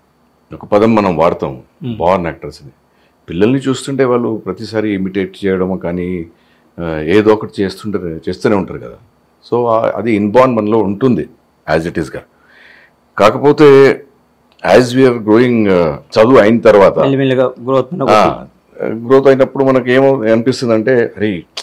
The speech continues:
Speaker 1: మనం ఇప్పుడు పెద్దగా అయిపోయాం, మనం పిల్లల లెక్క బిహేవ్ చేయొద్దు,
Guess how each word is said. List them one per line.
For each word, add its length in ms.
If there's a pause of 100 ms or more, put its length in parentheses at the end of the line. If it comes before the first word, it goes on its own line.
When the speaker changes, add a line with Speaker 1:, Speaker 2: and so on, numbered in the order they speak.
(360)
Speaker 1:
మనం 100
ఇప్పుడు 180
పెద్దగా 240
అయిపోయాం, 440 (920)
మనం 160
పిల్లల 280
లెక్క 200
బిహేవ్ 400
చేయొద్దు, 360